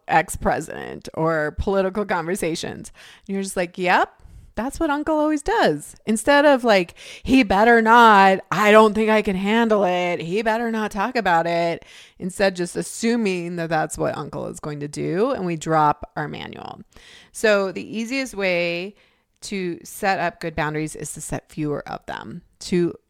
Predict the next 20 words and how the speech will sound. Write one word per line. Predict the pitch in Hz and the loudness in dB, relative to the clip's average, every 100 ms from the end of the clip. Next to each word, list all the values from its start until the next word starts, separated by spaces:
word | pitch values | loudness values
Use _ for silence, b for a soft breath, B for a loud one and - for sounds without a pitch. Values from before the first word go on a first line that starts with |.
| - | -8
drop | 165 170 | -4 -2
your | 233 | -2
manuals, | 214 190 185 175 170 | -2 -2 -2 -4 -6
to | - | -8
drop | 147 160 | -8 -4
your | 185 | -4
expectations, | 185 190 - 175 165 170 156 156 - b b b - | -4 -8 -10 -10 -8 -8 -8 -10 -14 b b b -12
to | 160 | -10
just | 156 147 - _ _ - | -8 -10 -14 _ _ -10
let | 160 165 196 - | -4 -4 -4 -10
people | 208 202 240 262 294 311 302 _ _ _ 190 | -10 -4 -2 0 -2 -4 -8 _ _ _ -14
be | 190 190 202 202 208 - _ _ | -10 -6 -6 -8 -10 -14 _ _
human. | _ - 208 175 139 104 - _ _ _ | _ -4 -2 0 -4 -8 -16 _ _ _
Let | 208 240 | -6 -4
them | 302 277 | -4 -2
be | 269 277 | 0 0
who | 285 | 0
they | 262 247 | 2 2
are. | - 214 269 170 - - b b b - | 4 4 4 4 0 -12 b b b -10
It's | 202 - - | -8 -8 -14